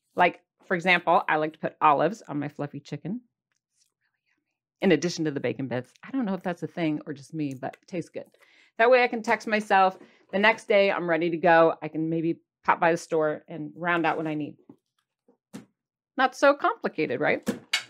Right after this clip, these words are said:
Another thing I like to do before I go to bed is I like to pack my lunch. Notice how big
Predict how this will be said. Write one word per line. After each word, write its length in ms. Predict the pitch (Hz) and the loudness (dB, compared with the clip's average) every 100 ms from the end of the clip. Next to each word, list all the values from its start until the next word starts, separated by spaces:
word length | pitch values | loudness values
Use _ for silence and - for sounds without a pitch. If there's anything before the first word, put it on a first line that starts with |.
| _ _ _ _ _ | _ _ _ _ _
Another 300 | 240 302 453 | 2 4 6
thing 180 | 392 294 | 4 6
I 60 | |
like 200 | 247 226 220 | 6 4 2
to 60 | |
do 160 | 208 208 | 0 0
before 680 | 185 - 226 214 226 262 330 480 - _ _ _ _ _ _ _ _ | 0 0 4 8 10 10 8 4 -4 _ _ _ _ _ _ _ _
I 120 | - 180 | -10 -4
go 80 | |
to 80 | 269 | 0
bed 320 | 311 196 233 - _ _ _ _ _ _ _ - _ _ _ | 2 0 -2 -12 _ _ _ _ _ _ _ -20 _ _ _
is 80 | 160 | 0
I 80 | 165 | 2
like 180 | 175 190 | 4 2
to 80 | |
pack 320 | 214 196 202 214 | -2 -4 -4 -4
my 140 | 214 | -2
lunch. 520 | 220 208 - - - _ _ _ _ _ _ | 2 2 0 -8 -20 _ _ _ _ _ _
Notice 540 | 202 226 269 370 403 - | 0 6 6 6 -2 -8
how 240 | - 247 | 4 6
big 580 | 196 220 226 226 185 | 6 4 6 4 2